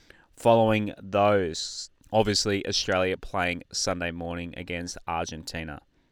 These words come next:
And that does it for your Friday. Please subscribe wherever you're getting your audio podcasts, such as Apple Podcasts, Spotify, or if you've got a Google Home, try asking it,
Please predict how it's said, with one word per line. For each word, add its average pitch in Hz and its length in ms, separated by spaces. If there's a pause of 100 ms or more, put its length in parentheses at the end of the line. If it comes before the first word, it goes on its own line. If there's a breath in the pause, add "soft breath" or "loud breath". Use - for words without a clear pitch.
(320)
And 120 240
that 135 140
does 135 200
it - 220
for 127 280
your 127 120
Friday. 127 440
Please 139 280
subscribe 131 520
wherever 131 240
you're 107 120
getting 113 280
your 95 200
audio 107 240
podcasts, 107 580
such - 280
as 98 160
Apple 127 240
Podcasts, 110 560
Spotify, 123 540 (320 soft breath)
or 147 180
if 135 80
you've 113 80
got 120 140
a 107 40
Google 107 300
Home, 127 380 (100)
try 98 260
asking 107 360
it, 117 180